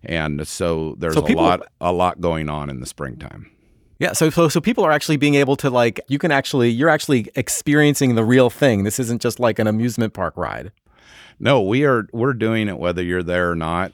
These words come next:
Speaker 1: And depending on, you know, the people, uh, and the cattle, uh, sometimes you get more done than other times. But, um, we're, um, it's, it's exactly that. Um, you're, you're doing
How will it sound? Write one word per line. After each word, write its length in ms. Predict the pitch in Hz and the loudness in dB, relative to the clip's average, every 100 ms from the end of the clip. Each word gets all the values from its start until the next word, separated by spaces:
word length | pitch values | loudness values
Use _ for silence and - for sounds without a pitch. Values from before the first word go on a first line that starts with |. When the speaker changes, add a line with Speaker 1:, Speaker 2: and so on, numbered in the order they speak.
| - | -10
Speaker 1:
And 400 | 87 85 82 73 _ _ - | -6 -4 -4 -8 _ _ -8
depending 460 | - 175 170 147 | -4 -2 -2 -2
on, 300 | 120 113 107 - | -2 -2 -2 -4
you 120 | 117 | -4
know, 80 | 90 | -4
the 100 | 101 | -4
people, 520 | 113 98 107 107 123 | -4 -4 -2 -2 -2
uh, 280 | - 92 78 - _ | -6 -6 -8 -14 _
and 200 | 90 92 | -8 -6
the 40 | |
cattle, 600 | 85 - 92 80 87 120 - | -8 -6 -6 -4 -6 -8 -6
uh, 220 | 90 85 | -4 -4
sometimes 540 | 80 98 90 92 85 | -6 -10 -8 -6 -6
you 80 | 90 | -8
get 200 | 82 87 | -8 -8
more 260 | 85 80 82 | -8 -6 -6
done 340 | 78 78 80 | -8 -8 -8
than 180 | 87 80 - | -8 -8 -8
other 240 | 85 104 | -6 -6
times. 520 | - 73 76 95 - | -8 -10 -8 -8 -10
But, 420 | - 80 92 85 - | -14 -8 -6 -6 -8
um, 380 | - 90 85 80 - - - _ | -8 -6 -6 -8 -12 -20 -20 _
we're, 480 | - 98 107 104 101 | -6 -2 0 0 -2
um, 380 | 87 90 78 69 - _ - | -4 -6 -6 -12 -20 _ -8
it's, 260 | 107 - | -8 -10
it's 380 | - 107 110 - | -8 -8 -8 -12
exactly 640 | - 98 87 92 104 90 | -12 -8 -6 -6 -6 -8
that. 260 | 80 71 65 - | -8 -8 -12 -10
Um, 400 | 80 78 69 69 | -10 -8 -10 -12
you're, 300 | 78 90 95 - | -8 -8 -8 -12
you're 180 | 92 101 | -8 -6
doing 580 | 95 95 95 92 90 | -4 -4 -4 -4 -6